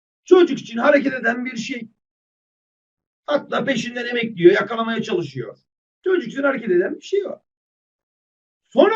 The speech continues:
bakın arkadaşlar, Albert fareye yaklaştığı anda odaya şiddetli bir ses veriyorlar. Şiddetli ses karşısında çocuk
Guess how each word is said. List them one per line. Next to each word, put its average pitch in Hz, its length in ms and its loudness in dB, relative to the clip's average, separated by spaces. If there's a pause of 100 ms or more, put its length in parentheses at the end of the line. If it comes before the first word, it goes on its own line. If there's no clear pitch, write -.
bakın 349 140 4
arkadaşlar, 233 600 0 (420)
Albert - 540 0 (1120)
fareye 320 760 4
yaklaştığı 285 1000 0
anda 165 520 0 (640)
odaya 285 540 8 (500)
şiddetli - 1120 -6
bir 285 160 4
ses 220 400 -4
veriyorlar. 147 920 0 (380)
Şiddetli 240 580 -8
ses 269 280 0
karşısında 175 460 0
çocuk 277 500 0